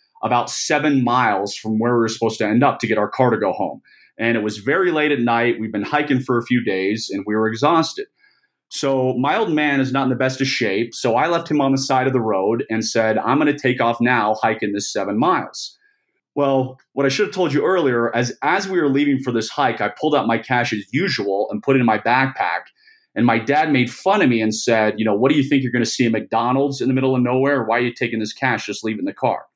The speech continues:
But I took my cash. Well, I'm hiking exhausted this seven miles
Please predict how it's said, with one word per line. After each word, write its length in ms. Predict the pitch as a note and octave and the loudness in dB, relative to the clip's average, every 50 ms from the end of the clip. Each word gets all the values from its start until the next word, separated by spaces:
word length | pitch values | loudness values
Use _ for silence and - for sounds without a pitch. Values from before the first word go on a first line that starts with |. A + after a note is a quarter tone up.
| _ _ _ _ - _ _ _ _ _ _ _ _ _ | _ _ _ _ -20 _ _ _ _ _ _ _ _ _
But 120 | A2+ A2+ | 2 4
I 160 | A2+ A#2+ B2+ | 4 4 4
took 280 | C3 C3 - A#2+ - - | 2 0 -2 -4 0 2
my 160 | B2+ A#2+ A#2+ | 2 2 2
cash. 600 | A#2+ - D#3 D#3+ C3+ E2+ - - - - - - _ _ _ _ _ _ _ _ _ | 2 0 0 0 0 0 -4 -6 -8 -8 -8 -10 _ _ _ _ _ _ _ _ _
Well, 340 | - B2+ C3 C3 C3 B2+ B2+ | -2 0 2 2 2 0 0
I'm 280 | - A#2+ C#3 E3 F#3 F#3+ | -2 0 2 2 2 2
hiking 600 | E3+ - - D#3 D3+ D3 C3 C#3+ C3+ C#3 C#3 - | 0 0 0 0 0 0 0 2 2 2 2 2
exhausted 760 | A2+ C3 C#3 C3 B2+ D3 D#3 D#3+ D3+ C#3 - - A2 A2 G#2+ | 0 0 0 2 2 2 2 2 2 0 -2 -4 -4 -4 -2
this 200 | G#2+ G#2 - - | -2 -4 -2 -2
seven 320 | - C#3 C#3 C#3 D3 C#3 C3 | 0 0 2 2 2 2 2
miles 540 | A#2 A2 G#2+ G#2 G2+ G2+ G#2+ A2 G#2+ - | 2 2 2 2 2 2 0 0 -2 -4